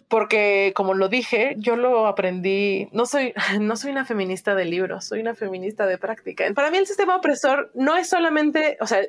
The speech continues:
es todo lo que las reglas impli-, tácitas y explícitas que existen, o sea, como ambas, ¿no? Las que están implícitas y las que están explícitas de una sociedad que, eh, que forman parte de nuestro imaginario, pero también forman parte de nuestro sistema de, económico,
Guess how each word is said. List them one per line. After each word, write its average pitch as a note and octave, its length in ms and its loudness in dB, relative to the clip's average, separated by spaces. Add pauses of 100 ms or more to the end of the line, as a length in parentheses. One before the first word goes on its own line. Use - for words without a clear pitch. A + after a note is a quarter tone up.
(160)
es B3+ 240 0
todo D#4+ 200 2
lo D4 140 2
que G#3 300 2
las G3 280 0
reglas B3+ 460 2
impli-, A#3 640 -2
tácitas E4 600 0 (100)
y G#3 100 -2
explícitas G#3+ 680 -2
que F3+ 100 -6
existen, - 320 -6
o - 40 -4
sea, F#3 160 0
como F3 340 -2
ambas, G3+ 340 -4
¿no? A3 100 0
Las A#3+ 140 0
que G3+ 80 -8
están A3+ 180 -2
implícitas C4+ 420 0
y G3+ 60 -4
las F#3+ 120 -4
que - 60 -20
están G#3+ 180 -2
explícitas B3+ 640 -4 (400)
de G#3 160 2
una A3+ 200 2
sociedad F3 560 0 (600)
que, G#3+ 600 2
eh, E3+ 760 2
que G#3+ 100 -6
forman B3+ 260 0
parte B3+ 300 2
de A#3 100 2
nuestro G3 420 0
imaginario, A3 720 0
pero B3 160 2
también G#3+ 280 0
forman A3+ 380 -2
parte G#3 440 0
de F#3 180 2
nuestro F#3 720 0
sistema A3 500 0
de, G3+ 260 0
económico, G3 800 0